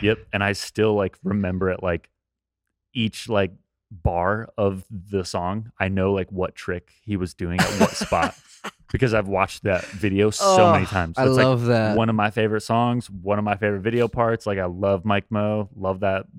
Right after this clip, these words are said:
Speaker 1: you know, that video. Um, yeah, a lot of, a lot of the music that plays here comes from, from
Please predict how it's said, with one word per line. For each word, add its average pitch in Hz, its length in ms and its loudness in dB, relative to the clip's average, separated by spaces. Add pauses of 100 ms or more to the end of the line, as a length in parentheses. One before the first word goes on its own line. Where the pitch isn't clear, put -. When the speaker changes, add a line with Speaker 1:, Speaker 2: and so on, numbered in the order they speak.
(180)
Speaker 1:
you 107 120 -4
know, 95 140 -2 (120)
that 95 180 -4
video. 104 500 0 (520)
Um, 90 540 -4 (560)
yeah, 101 280 0
a 98 60 -2
lot 101 240 2
of, 101 220 0
a - 40 -14
lot 98 200 0
of 95 100 -4
the 98 160 0 (100)
music 101 380 -2
that 98 140 -4
plays 95 260 -2
here 123 320 -4 (340)
comes 95 300 -4
from, 95 640 -4 (840)
from 92 460 -4